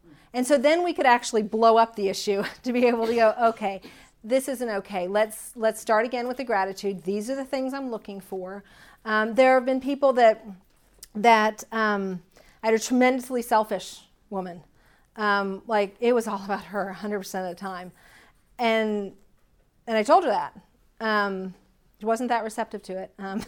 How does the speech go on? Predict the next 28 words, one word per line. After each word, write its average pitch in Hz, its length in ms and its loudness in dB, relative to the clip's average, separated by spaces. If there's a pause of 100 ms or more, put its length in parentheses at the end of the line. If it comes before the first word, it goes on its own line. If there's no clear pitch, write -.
<laughs> 233 140 -20
shockingly 208 380 -12
enough. - 220 -16 (560)
Um, 233 440 6
but 294 200 12
we 302 100 6
were 311 140 10
in 302 100 8
a 294 80 6
really 269 240 8
long-term 240 560 0
relationship, 208 640 -2
and 190 180 -10
she 196 220 -12 (200)
called 190 160 -6
me 190 60 -12
back 185 240 -10
later 190 140 -8
and 196 80 -12
apologized. 196 540 -8
But 247 240 6 (340)
she, 294 580 -2
um, 233 540 2 (2000)
but 269 300 6
what 277 220 6
she 285 180 -4
needed, 294 380 0
she, 254 240 -8